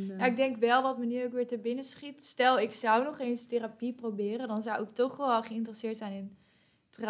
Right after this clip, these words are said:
Speaker 2: traumatherapie.
Speaker 1: Mhm.
Speaker 2: Maar dan moet het wel meer op dat kop K V O gericht worden.
Speaker 1: Ja.
Speaker 2: En niet op mijn angst om in een overleg iets te zeggen, weet je wel?
Speaker 1: Ja.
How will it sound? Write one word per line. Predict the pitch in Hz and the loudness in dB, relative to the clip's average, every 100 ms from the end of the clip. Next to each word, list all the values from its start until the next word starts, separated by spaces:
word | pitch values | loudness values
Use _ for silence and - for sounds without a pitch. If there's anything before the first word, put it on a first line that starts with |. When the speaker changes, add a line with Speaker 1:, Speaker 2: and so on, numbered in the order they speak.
| 196 208 | 2 2
Speaker 2:
traumatherapie. | 233 262 330 381 - 233 294 226 220 277 294 370 | 2 2 -2 -8 -2 0 4 4 2 -2 0 0
Speaker 1:
Mhm. | 427 - _ _ | 0 -8 _ _
Speaker 2:
Maar | - 220 | -2 2
dan | 220 | 4
moet | 220 220 | 2 0
het | 214 | 0
wel | 214 220 226 226 214 | 2 4 4 2 2
meer | 233 240 262 262 | 0 0 0 0
op | 240 247 | 0 0
dat | 233 226 | -4 -4
kop | - 262 262 | -2 -4 2
K | 262 247 | 4 4
V | 226 247 247 | 4 4 6
O | 302 294 | 6 6
gericht | 233 226 214 214 208 - | 2 -2 -4 -4 -6 -6
worden. | 208 208 | -2 2
Speaker 1:
Ja. | 254 240 | 4 4
Speaker 2:
En | 233 | 4
niet | 233 | 0
op | 233 | -4
mijn | 226 226 226 - | -2 -2 -2 0
angst | 226 240 233 - - | 0 0 -4 -8 -6
om | 220 214 | -6 -2
in | 226 | -2
een | 220 | -2
overleg | 220 226 233 233 240 | -2 -2 2 2 2
iets | - 233 - | -4 -10 -8
te | 233 | -8
zeggen, | - 247 285 - - - | 2 2 2 -2 -10 -6
weet | 226 233 | -6 -6
je | 247 | -6
wel? | 226 233 294 381 | -2 0 2 0
Speaker 1:
Ja. | 262 247 214 | 0 0 0